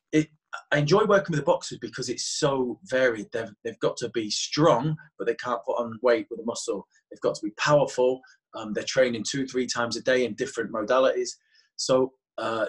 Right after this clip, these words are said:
you know, they've got to be able to recover, but they've got to be short, sharp bursts. So the whole thing with them is, is,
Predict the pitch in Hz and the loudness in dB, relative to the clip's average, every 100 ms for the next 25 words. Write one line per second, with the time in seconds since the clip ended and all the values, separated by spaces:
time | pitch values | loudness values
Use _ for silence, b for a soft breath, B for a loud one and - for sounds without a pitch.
0 | - 117 110 117 117 123 120 - 120 - | -4 -6 -2 0 2 0 0 4 4 4
1 | 104 98 165 156 156 151 - - 110 98 | -4 -4 2 4 4 2 -2 -4 -2 -4
2 | 113 104 - 123 - 117 - - 139 135 | -6 -6 -2 -2 -2 -4 -2 2 4 4
3 | - - - _ _ - 117 - 170 160 | -2 -10 -14 _ _ -8 -8 0 2 2
4 | 151 147 139 143 120 117 113 104 117 117 | 0 -2 0 0 0 -6 -12 -8 -6 -6